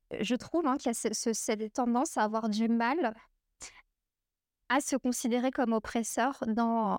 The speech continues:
dans ce contexte-là. Et donc, euh, bah, du coup, oui, euh, on se considère comme alliés et, et on, on se dit pas,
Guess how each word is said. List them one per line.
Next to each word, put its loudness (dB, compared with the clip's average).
dans 2
ce -4
contexte-là. -2
Et 0
donc, 0
euh, 2
bah, -4
du -4
coup, 2
oui, 4
euh, 0
on -2
se -6
considère -2
comme 0
alliés 2
et, 2
et 0
on, 0
on 0
se -4
dit 0
pas, 0